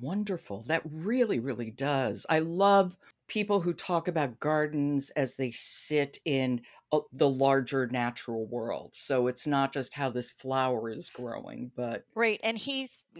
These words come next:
Speaker 2: you know, it's as if he's sitting there telling you, sitting in his garden with you, you're looking at something and he's talking about it. And he has all the time in the world. And yet,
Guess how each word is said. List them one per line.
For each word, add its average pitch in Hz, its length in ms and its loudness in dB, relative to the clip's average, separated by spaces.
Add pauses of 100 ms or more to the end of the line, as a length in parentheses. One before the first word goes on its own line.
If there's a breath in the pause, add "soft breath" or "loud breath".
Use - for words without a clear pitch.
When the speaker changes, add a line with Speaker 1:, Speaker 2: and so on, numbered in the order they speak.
(280)
Speaker 2:
you 214 200 -6
know, 135 180 -8
it's 202 240 -12
as - 260 -4
if 254 200 0
he's 240 320 -6
sitting 233 480 -6
there 233 240 -4
telling 233 640 -6
you, 220 160 -4
sitting 294 340 -6
in 233 320 -4
his 202 240 -6
garden 160 580 -2 (240 loud breath)
with 220 300 -2
you, 185 380 2
you're 214 480 -2
looking 208 420 -6
at 170 100 -12
something 165 520 -4 (460 loud breath)
and 175 220 2
he's 190 280 -8
talking 165 420 -4
about 143 320 -4
it. 139 180 -6
And 160 440 -12
he 165 220 -12
has 139 200 -8
all 165 160 -2
the 160 80 -12
time 160 320 -6
in 156 80 -14
the 151 80 -12
world. 196 520 0 (420 loud breath)
And 165 240 -2
yet, 175 240 -2